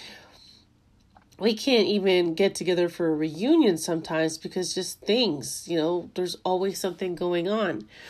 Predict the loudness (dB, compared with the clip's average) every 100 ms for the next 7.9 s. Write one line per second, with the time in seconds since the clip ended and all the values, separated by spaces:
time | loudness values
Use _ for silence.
0 | -14 -14 -16 -20 _ -16 -6 0 2 4
1 | 4 2 0 -8 _ _ _ _ _ -4
2 | 2 2 4 2 4 4 2 -6 -2 0
3 | 0 0 -4 -4 -4 -2 -2 -2 -2 0
4 | 0 0 0 0 -2 -2 -2 -2 -6 -8
5 | -8 -4 0 2 2 0 -2 -4 -2 -2
6 | -2 -4 -4 -4 -4 -4 -4 -4 -6 -14
7 | _ -12 -6 -2 0 0 -2 -2 -6